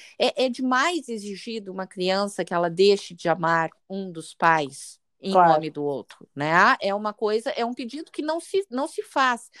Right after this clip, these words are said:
Speaker 1: E uma coisa que incrementou isso agora, que a, que a gente tem visto, né, Ana?
Speaker 2: É.
Speaker 1: A questão da pandemia.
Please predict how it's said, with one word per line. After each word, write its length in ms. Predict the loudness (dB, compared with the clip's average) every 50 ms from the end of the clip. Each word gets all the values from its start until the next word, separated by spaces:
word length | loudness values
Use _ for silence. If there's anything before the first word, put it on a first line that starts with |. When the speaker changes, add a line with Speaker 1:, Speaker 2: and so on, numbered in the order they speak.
| -20 -20 -20 -20 -18 -10 -4
Speaker 1:
E 80 | -2 0
uma 180 | 2 2 2 0
coisa 480 | 0 0 2 2 2 2 0 -6 -10
que 360 | -10 -10 -10 -10 -10 -10 -10 _
incrementou 1000 | -8 -6 -6 -6 -6 -6 -8 -6 -6 -6 -8 -8 -8 -10 _ -10 -8 -8 -6 -6 -8
isso 540 | -8 -10 -10 -10 -10 -10 -12 -12 -8 -6
agora, 520 | -6 -4 -2 0 2 2 2 2 2 -2 -4
que 140 | _ -12 -10
a, 200 | -10 -10 -10 -10
que 80 | -8 -10
a 40 |
gente 320 | -8 -8 -10 -12 -12 -16 -12
tem 240 | -10 -8 -8 -8 -6
visto, 400 | -4 -4 -4 -4 -4 -6 -6 -4
né, 160 | -2 0 2
Ana? 380 | 2 2 2 2 0 -4 -6 _ -14 -8 0
Speaker 2:
É. 140 | 4 4 6
Speaker 1:
A 60 | 6
questão 360 | 6 4 2 2 0 -4 -2
da 120 | 0 0 0
pandemia. 680 | 0 -2 -2 0 -2 -2 -2 0 0 0 0 -2